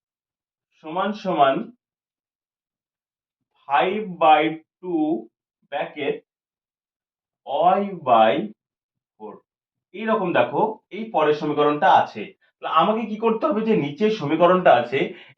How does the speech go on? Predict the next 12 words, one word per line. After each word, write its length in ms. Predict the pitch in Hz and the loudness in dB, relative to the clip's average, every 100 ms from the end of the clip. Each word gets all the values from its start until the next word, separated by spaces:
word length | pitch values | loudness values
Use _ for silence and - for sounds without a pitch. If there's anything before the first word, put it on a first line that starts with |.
| 147 | -8
এই 80 | 214 226 | -8 -6
সমীকরণটাকে 720 | 202 202 202 196 190 196 196 196 135 | -4 -2 0 -2 0 -2 -2 -4 2
যোগ, 160 | 139 143 131 | 2 2 -2
বিয়োগ, 220 | 151 165 135 | 0 0 0
গুণ, 120 | 127 127 | -2 0
ভাগ 120 | 143 147 113 | 0 0 2
যেমন 280 | 110 143 196 190 | 2 4 4 2
আছে 180 | 185 202 214 - - | 2 0 0 -8 -10
বা 80 | 180 180 | -4 2
আড়াআড়ি 300 | 175 147 147 147 | 4 4 4 -2
গুণ 140 | 147 160 131 | -4 -2 2
যেমন 240 | 113 147 | 4 4